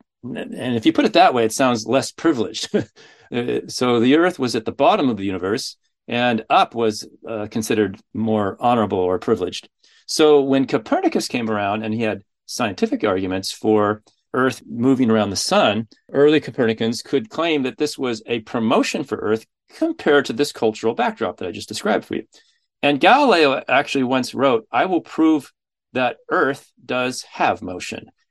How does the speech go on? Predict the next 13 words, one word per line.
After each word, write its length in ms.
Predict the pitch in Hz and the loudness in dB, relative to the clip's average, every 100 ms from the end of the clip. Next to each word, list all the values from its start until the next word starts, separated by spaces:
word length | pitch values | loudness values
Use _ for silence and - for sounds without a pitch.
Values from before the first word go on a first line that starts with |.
| _ - | _ -2
and 180 | 127 135 | 0 2
that 180 | 120 | 0
it's 200 | 139 - | -2 -2
not 300 | 135 147 147 | 0 0 0
the 100 | - | -4
sump 500 | 117 - - 185 110 - _ _ - | -6 -6 0 0 0 -8 _ _ -6
where 120 | 120 | -2
the 80 | 127 | 0
universe's 520 | 147 127 127 113 - | 0 0 -4 -6 -6
filth 420 | - 156 151 - | 0 2 2 0
and 120 | 127 107 | -4 -4
ephemera 580 | 104 - 151 127 92 92 | -2 0 2 2 -2 -6
collect." 420 | 107 110 78 | -4 -4 -4